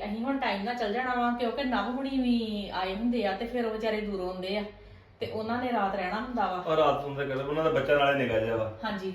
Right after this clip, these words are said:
Speaker 2: ਹਾਂ।
Speaker 1: ਤੇ ਉਹਨਾਂ ਨੇ ਰਾਤ ਉੱਥੇ ਭਾਜੀ ਮਨਵੀਰ ਹੁਣਾਂ ਕੋਲ ਰਹਿਣਾ ਹੁੰਦਾ ਵਾ ਤੇ
Speaker 2: ਹਾਂਜੀ,
Speaker 1: ਫਿਰ
Speaker 2: ਹਾਂਜੀ।
Speaker 1: ਅਸੀਂ, ਸਾਨੂੰ ਹੁੰਦਾ ਵੀ ਦੋ ਦਿਨ ਲਾ ਕੇ ਤੇ ਚਲੋ ਇੱਕ ਦਿਨ ਤੇ ਅਸੀਂ ਲੇਟ ਜਾਂਦੇ ਥੋੜਾ ਜਿਹਾ ਤੇ ਇੱਕ ਦਿਨ ਸਾਨੂੰ ਹੁੰਦਾ ਕਿ ਛੇਤੀ ਜਾ ਕੇ ਤੇ ਟਾਈਮ ਨਾਲ ਵੀਡੀਓ
Speaker 2: ਟਾਈਮ
Speaker 1: ਬਣਾ
Speaker 2: ਨਾਲ
Speaker 1: ਲਈਏ।
Speaker 2: ਬਣਾ ਲਈਏ।
Speaker 1: ਵੀ ਗਰਮੀ ਵੀ ਬੜੀ ਪੈਣ ਡਈ ਆ।
Speaker 2: ਉਹੀ ਗੱਲ ਆ ਨਾ। ਹਾਂਜੀ।
Speaker 1: ਤੇ ਬਾਕੀ ਇਹ ਆ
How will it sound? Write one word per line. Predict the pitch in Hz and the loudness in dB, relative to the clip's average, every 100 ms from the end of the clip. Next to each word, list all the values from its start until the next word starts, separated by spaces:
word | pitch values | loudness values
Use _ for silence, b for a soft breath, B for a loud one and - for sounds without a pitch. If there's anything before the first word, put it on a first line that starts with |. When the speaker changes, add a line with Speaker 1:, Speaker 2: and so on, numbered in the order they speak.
| - | -8
Speaker 2:
ਹਾਂ। | 98 90 87 | -8 -6 -6
Speaker 1:
ਤੇ | |
ਉਹਨਾਂ | - 220 233 | -6 -4 0
ਨੇ | 247 240 | 0 2
ਰਾਤ | 208 220 | 2 0
ਉੱਥੇ | 208 226 | -6 -6
ਭਾਜੀ | 233 208 202 | -4 -4 -4
ਮਨਵੀਰ | 202 190 185 | -4 -4 -4
ਹੁਣਾਂ | 214 220 | -6 -6
ਕੋਲ | 208 | -4
ਰਹਿਣਾ | 165 190 | -6 -6
ਹੁੰਦਾ | 226 220 | -6 -6
ਵਾ | 190 | -4
ਤੇ | 185 | -4
Speaker 2:
ਹਾਂਜੀ, | 202 - | -2 0
Speaker 1:
ਫਿਰ | |
Speaker 2:
ਹਾਂਜੀ। | - 190 | -2 -4
Speaker 1:
ਅਸੀਂ, | 190 196 196 196 180 165 - - - 190 | -4 -2 -2 -4 -8 -12 -16 -20 -18 -12
ਸਾਨੂੰ | 190 208 | -8 -4
ਹੁੰਦਾ | 226 | -4
ਵੀ | 202 208 | -4 -6
ਦੋ | 196 180 | -6 -4
ਦਿਨ | 175 175 | -4 -4
ਲਾ | 180 170 180 | -4 -4 -4
ਕੇ | 175 | -8
ਤੇ | 175 196 196 - B B - | -8 -8 -8 -10 B B -10
ਚਲੋ | 196 202 | -6 -2
ਇੱਕ | 196 196 | -4 -4
ਦਿਨ | 196 190 | -8 -8
ਤੇ | 202 196 196 185 185 | -6 -4 -4 -4 -6
ਅਸੀਂ | 190 | -8
ਲੇਟ | 185 170 160 | -6 -6 -4
ਜਾਂਦੇ | 175 196 | -6 -4
ਥੋੜਾ | 214 202 202 | -6 -6 -6
ਜਿਹਾ | 208 | -4
ਤੇ | 220 | -6
ਇੱਕ | 202 | -6
ਦਿਨ | 185 196 | -6 -4
ਸਾਨੂੰ | 208 | -4
ਹੁੰਦਾ | 208 208 | -2 -2
ਕਿ | 233 | -4
ਛੇਤੀ | 240 214 180 | -4 -4 -4
ਜਾ | 180 175 | -4 -4
ਕੇ | 170 | -4
ਤੇ | 170 | -6
ਟਾਈਮ | 190 196 165 | -6 -6 -6
ਨਾਲ | 160 | -8
ਵੀਡੀਓ | 160 160 - | -8 -6 -4
Speaker 2:
ਟਾਈਮ | - | -2
Speaker 1:
ਬਣਾ | 104 | -2
Speaker 2:
ਨਾਲ | 101 | -2
Speaker 1:
ਲਈਏ। | 98 | -4
Speaker 2:
ਬਣਾ | - 113 | -6 -10
ਲਈਏ। | - - | -10 -10
Speaker 1:
ਵੀ | - 233 | -6 2
ਗਰਮੀ | 247 247 269 | 6 6 4
ਵੀ | 277 | 2
ਬੜੀ | 247 240 | 0 0
ਪੈਣ | 226 208 | 0 0
ਡਈ | 196 214 | -2 -4
ਆ। | 208 | -4
Speaker 2:
ਉਹੀ | 127 127 147 | -2 -2 0
ਗੱਲ | 127 110 | 0 -2
ਆ | |
ਨਾ। | 113 - - | -6 -10 -14
ਹਾਂਜੀ। | 104 101 90 - - - | -14 -12 -14 -16 -20 -10
Speaker 1:
ਤੇ | 202 | -6
ਬਾਕੀ | 214 208 208 220 | -2 -2 -2 -8
ਇਹ | 208 226 | -2 2
ਆ | 233 | 2